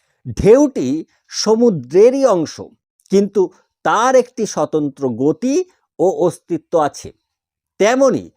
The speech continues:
জীবাত্মা হলো সেই পরমাত্মারই একটি সীমাবদ্ধ প্রতিচ্ছবি, যা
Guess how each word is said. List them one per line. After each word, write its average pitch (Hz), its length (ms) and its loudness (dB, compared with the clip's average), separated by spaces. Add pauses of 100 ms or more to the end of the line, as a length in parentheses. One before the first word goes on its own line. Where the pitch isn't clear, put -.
(300)
জীবাত্মা 240 640 -2
হলো 175 260 0
সেই 233 240 0
পরমাত্মারই 190 800 0
একটি 233 280 -6
সীমাবদ্ধ 175 840 -2
প্রতিচ্ছবি, 269 800 -4 (480)
যা 131 240 -2